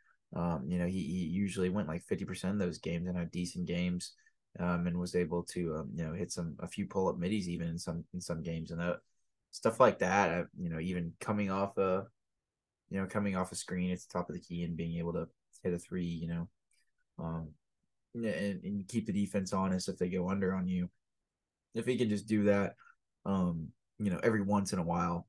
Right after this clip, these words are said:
you know, just even, like, seldomly to keep the defense honest, um, but, you know, maybe just at least, like, once a game, contrary to,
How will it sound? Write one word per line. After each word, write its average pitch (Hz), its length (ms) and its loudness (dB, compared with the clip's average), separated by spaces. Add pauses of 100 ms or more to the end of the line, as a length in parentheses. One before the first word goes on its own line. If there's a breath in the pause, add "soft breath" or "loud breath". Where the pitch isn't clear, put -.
you 87 160 -2
know, 80 180 -2
just - 380 -4
even, 123 220 0
like, 82 140 -2
seldomly 85 600 2
to - 80 -10
keep - 160 -6
the - 80 -6
defense 90 400 -2
honest, 87 460 0 (520 soft breath)
um, 87 500 0
but, 90 180 2
you 90 60 0
know, 95 120 0
maybe 95 240 0
just 90 220 -6
at 92 80 -6
least, 95 220 -6
like, 90 180 -4
once 98 240 -2
a 90 60 -6
game, 95 320 -2
contrary 92 640 2
to, 92 260 2